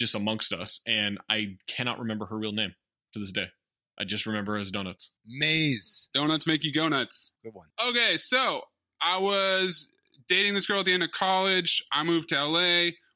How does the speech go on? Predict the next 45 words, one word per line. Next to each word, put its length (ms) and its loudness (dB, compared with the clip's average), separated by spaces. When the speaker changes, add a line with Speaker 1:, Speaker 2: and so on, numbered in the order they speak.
Speaker 3:
We 60 -2
did 160 0
long 240 0
distance 520 0
for 260 0
a 120 0
while. 800 0
Then 80 0
we 100 2
broke 380 0
up. 260 2
And 180 2
then, 280 2
like, 240 2
a 40 0
month 760 2
or 120 4
two 440 2
after 340 0
we 100 2
broke 340 0
up, 240 0
I 200 -2
came 240 2
up 140 2
north 460 4
and 140 4
I, 220 2
like, 180 0
went 200 0
to 80 0
go 160 2
visit 300 4
her. 420 2
And 460 2
we 100 4
were 120 2
hooking 340 2
up 180 2
and 760 4
she 180 0
threw 260 2
up 120 0
on 100 2
my 140 2